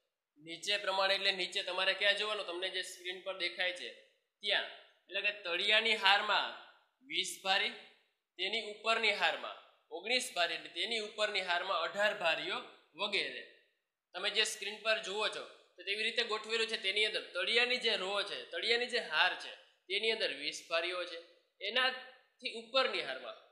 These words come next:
ઓગણીસ ભારીઓ છે, તેનાથી ઉપરની હારમાં અઢાર, તેનાથી ઉપર સત્તર, સોળ, પંદર, એવી રીતે ભારીઓ ગોઠવેલી છે. જુઓ આકૃતિ, એટલે તમને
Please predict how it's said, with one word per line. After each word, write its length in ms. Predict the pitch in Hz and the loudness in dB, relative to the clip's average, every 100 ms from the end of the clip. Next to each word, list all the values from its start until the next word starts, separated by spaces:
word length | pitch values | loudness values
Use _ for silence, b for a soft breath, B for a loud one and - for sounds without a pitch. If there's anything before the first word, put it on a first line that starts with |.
| _ _ 135 | _ _ -18
ઓગણીસ 300 | 147 202 202 - | -8 -6 -6 -4
ભારીઓ 340 | 180 185 190 185 | -2 0 0 -4
છે, 80 | 180 180 - _ _ _ | -6 -10 -18 _ _ _
તેનાથી 440 | 190 226 269 269 269 | -2 2 2 0 -4
ઉપરની 380 | - 240 180 147 | -2 0 0 -2
હારમાં 280 | 135 127 117 | -4 -6 -8
અઢાર, 300 | 151 180 175 - - - | 0 4 4 2 -12 -8
તેનાથી 440 | 180 190 190 185 | 0 0 0 -2
ઉપર 180 | 180 175 - | -4 -4 -4
સત્તર, 400 | 180 - 180 170 - - _ - - | -6 -2 0 0 -4 -18 _ -16 -12
સોળ, 360 | - 185 170 160 - - _ | -6 -2 0 0 -6 -18 _
પંદર, 320 | 170 180 170 135 - - 202 | -6 -4 -4 -4 -10 -2 2
એવી 200 | 233 262 | 4 2
રીતે 200 | 254 254 208 | 2 0 0
ભારીઓ 400 | 180 180 208 254 302 - - | -2 -2 -2 -2 -4 -10 -8
ગોઠવેલી 540 | 202 202 185 160 220 254 - _ - | -8 -6 -4 -4 -4 -8 -16 _ 2
છે. 120 | 208 127 110 - | 4 4 -2 -12
જુઓ 180 | 180 226 | -6 2
આકૃતિ, 400 | 226 214 226 226 | 4 4 2 -4
એટલે 140 | 185 160 | -4 -4
તમને 180 | 180 196 | -4 -4